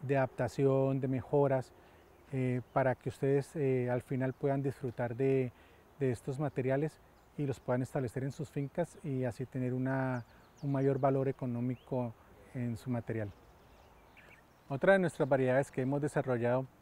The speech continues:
para darles a, a ustedes, eh, otra opción es el T C S trece. Este material,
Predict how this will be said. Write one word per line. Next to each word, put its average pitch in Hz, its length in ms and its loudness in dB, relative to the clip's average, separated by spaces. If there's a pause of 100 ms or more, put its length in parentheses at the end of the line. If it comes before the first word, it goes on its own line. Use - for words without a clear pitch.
(200)
para 120 500 0
darles 123 500 -2
a, 120 260 0
a 131 180 -10
ustedes, 123 500 -4 (140)
eh, 120 340 -4 (300)
otra 139 240 2
opción 131 480 0 (560)
es 135 180 -6
el 123 100 -4
T 143 220 0
C 139 280 0
S 131 180 -4
trece. 139 320 -4 (600)
Este 147 180 -4
material, 143 460 0